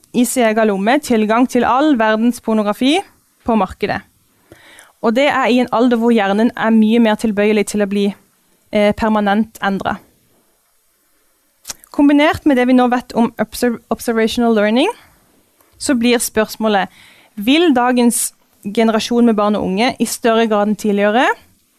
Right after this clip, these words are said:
utføre handlinger av verbal og fysisk aggressiv seksuell karakter? Nyhetsbildet og de, eh, rapportene som jeg har nevnt nå, de sier ja.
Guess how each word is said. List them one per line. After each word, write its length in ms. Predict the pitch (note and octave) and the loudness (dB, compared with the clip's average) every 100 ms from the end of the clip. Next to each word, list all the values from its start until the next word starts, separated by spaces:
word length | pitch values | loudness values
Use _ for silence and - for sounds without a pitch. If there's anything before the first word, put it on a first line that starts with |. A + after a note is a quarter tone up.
| _ _ _ _ _ - - A#3+ | _ _ _ _ _ -20 -4 -2
utføre 400 | C#4 - C#4+ C4 | -2 0 -2 0
handlinger 600 | B3 A3 G#3 A3 B3 A#3 | 0 0 0 0 0 0
av 160 | A3+ G#3 | -2 0
verbal 480 | G#3 G3 A3 B3 - | -2 -2 0 -2 -4
og 100 | G#3+ | -8
fysisk 760 | - G#3+ A3 A3+ A3 - - _ | -8 -6 -4 -4 -4 -6 -12 _
aggressiv 600 | - A3 A3 B3 A#3+ C4+ B3+ | -2 -2 -2 -4 -2 -2 -4
seksuell 460 | A#3+ - G3+ F#3+ | -6 -6 -4 -4
karakter? 480 | - F#3+ G3 - - - _ _ _ _ _ _ _ _ _ _ _ - - _ - - _ - | -4 -6 -6 -10 -10 -14 _ _ _ _ _ _ _ _ _ _ _ -20 -20 _ -20 -20 _ 0
Nyhetsbildet 920 | C4+ D#4+ D#4 - E4+ E4 E4+ E4+ - | 2 2 0 -2 2 2 2 -2 -4
og 220 | B3+ A#3 | -4 -2
de, 320 | A3+ B3 B3 A#3+ | 0 2 2 4
eh, 480 | A3+ G#3+ G#3+ G#3 - _ A3 | 4 2 0 -2 -6 _ -6
rapportene 760 | A#3+ A#3+ C#4 - - G3 F#3+ F3+ _ _ _ - | -4 -2 -4 -4 -2 -2 -2 -6 _ _ _ -14
som 180 | - A3 | -4 -4
jeg 80 | |
har 80 | G#3 | -2
nevnt 320 | G#3 G3+ G#3 | -2 -2 -2
nå, 140 | A3+ C#4 F4+ G#3+ | 0 0 0 -4
de 220 | A3 A#3 | -6 -6
sier 340 | - G3+ G3 | -6 -6 -4
ja. 220 | F#3+ - | -2 -4